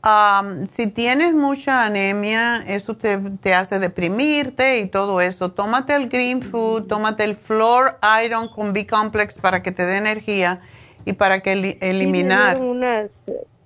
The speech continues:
Speaker 2: de, de hierro, unas pastillas, nomás que como yo sufro de estreñimiento, le digo que tengo
Speaker 1: No,
Speaker 2: historial de
Speaker 1: es que eso
Speaker 2: diabetes.
Speaker 1: pasa con las pastillas de hierro.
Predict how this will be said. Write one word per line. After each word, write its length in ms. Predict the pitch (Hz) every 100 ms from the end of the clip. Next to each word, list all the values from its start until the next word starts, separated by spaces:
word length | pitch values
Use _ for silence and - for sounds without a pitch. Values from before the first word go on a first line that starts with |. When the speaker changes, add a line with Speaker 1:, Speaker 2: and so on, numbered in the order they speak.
| - -
Speaker 2:
de, 320 | 196 202 196
de 220 | 202 196
hierro, 340 | 196 220 233
unas 240 | 220 214 208
pastillas, 560 | 190 196 - 233 226
nomás 280 | 202 196 196 -
que 120 | 233
como 220 | 214 208
yo 160 | 208 214
sufro 260 | 247 - 247
de 100 | 214
estreñimiento, 720 | - 208 208 196 208 233 254
le 180 | 226 214
digo 220 | 220 247
que 120 | - 208
tengo 260 | 202 190
Speaker 1:
No, 580 | 233 240 240 247 247 247
Speaker 2:
historial 80 | -
de 140 | 233
Speaker 1:
es 60 | 247
que 140 | 311
eso 160 | 302 330
Speaker 2:
diabetes. 60 | 285
Speaker 1:
pasa 420 | 269 277 302 302
con 140 | 285
las 100 | 247
pastillas 500 | - 220 220 226 233
de 160 | 247 240
hierro. 560 | 220 214 220 202 185